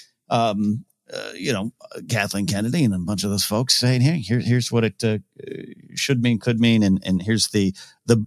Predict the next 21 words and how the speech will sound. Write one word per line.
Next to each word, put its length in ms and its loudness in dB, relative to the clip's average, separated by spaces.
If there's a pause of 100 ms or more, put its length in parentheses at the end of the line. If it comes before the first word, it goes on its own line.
the 200 4
bumpers 480 2
on 160 4
your 120 4
bowling 400 4
alley, 420 2
uh, 60 0 (520)
uh, 60 -4
lane 320 0
to 80 -4
play 260 0
with," 220 -6 (520)
um, 520 -8
if 140 -20
that 140 -6
makes 240 -8
any 120 -8
sense. 320 -2
But 160 -2
yeah, 160 4 (160)
um, 320 -10